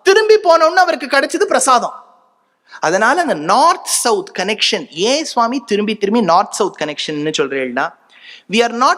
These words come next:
living during normal times. We are living during times where there can be divide that can be created. ஒரு சிவில் சொசைட்டில டிவைடு மட்டும் வந்துடுத்துன்னு வச்சுக்கோங்க, that country will not last long.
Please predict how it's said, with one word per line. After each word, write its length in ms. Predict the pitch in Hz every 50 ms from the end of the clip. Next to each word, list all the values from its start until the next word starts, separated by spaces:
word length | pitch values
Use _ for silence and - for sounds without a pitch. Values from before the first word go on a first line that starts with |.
| - - 196
living 440 | 190 196 196 196 240 254 247 196 165
during 300 | 180 180 175 196 208 180
normal 400 | 143 139 143 160 175 185 190 165 -
times. 320 | - 123 107 - - -
We 200 | 143 165 175 180
are 160 | 196 220 254 330 -
living 280 | 226 185 165 190 202 190
during 300 | 165 170 165 156 156 147 - - 165
times 200 | 185 208 214 214 - - -
where 200 | 185 202 226 - 180 151
there 260 | 165 165 175 175 - _ -
can 260 | 220 208 214 233 247 254 247 220 190
be 240 | 214 214 214 160 131 -
divide 480 | - 175 170 190 208 214 226 233 233 202 175
that 140 | 160 147 - -
can 140 | 143 139 127 123
be 140 | 143 143 - -
created. 420 | 131 123 123 120 120 - 110 - - _ _ _ _ _ _ _ _ _ - _ _
ஒரு 160 | - 147 139
சிவில் 400 | - - - 247 254 320 339 311 - -
சொசைட்டில 580 | 226 196 - 208 190 175 165 - 165 151 151 143 139 127
டிவைடு 400 | 160 165 208 226 240 240 214 185
மட்டும் 320 | 170 156 - 214 220 185
வந்துடுத்துன்னு 500 | 160 160 170 170 165 - 185 190 180 139
வச்சுக்கோங்க, 340 | - 139 - - 240 233 226 -
that 120 | - 151 - - _ - - 190
country 320 | 190 202 196 - 240 240
will 320 | 226 202 165 143 143 151 160
not 80 | 165
last 500 | - 139 135 135 139 151 151 - - -
long. 380 | 123 120 113 110 110 - _ _